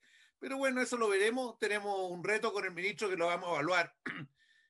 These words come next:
Eh, probablemente desde algún otro lugar vamos a evaluar estas dos medidas, qué efecto real tuvieron, porque la del, la rebaja de impuestos a las pymes, o sea, la del proye-, la,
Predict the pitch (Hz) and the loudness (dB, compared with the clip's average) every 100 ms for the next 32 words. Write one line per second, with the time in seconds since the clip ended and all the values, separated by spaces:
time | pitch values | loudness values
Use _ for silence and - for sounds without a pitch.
0 | _ - 127 131 147 160 160 165 165 156 | _ -4 -2 0 0 0 0 -2 -4 -2
1 | 151 147 139 156 170 151 139 135 175 185 | -2 0 -2 -2 -4 -4 -4 0 0 0
2 | 170 160 156 170 170 160 143 208 240 247 | -2 0 2 2 0 -2 0 0 2 0
3 | 233 247 247 - 214 - 190 202 175 156 | 0 0 -2 0 -4 0 -2 -2 0 2
4 | 165 170 165 156 131 117 120 113 131 127 | 2 0 -6 -2 -2 -4 -10 -8 -2 0
5 | 123 120 - _ - _ 127 135 139 165 | 0 -4 -10 _ -20 _ -4 0 2 2
6 | 185 139 135 156 156 151 147 - _ - | 0 -2 -4 -4 -2 -4 -6 -16 _ -10
7 | 110 120 - 170 151 131 151 - 127 113 | -4 -4 -4 -4 -4 -4 -6 -10 -14 -6
8 | 123 117 117 113 - 117 147 - 143 | -4 -2 -2 -2 -4 -6 -6 -2 -2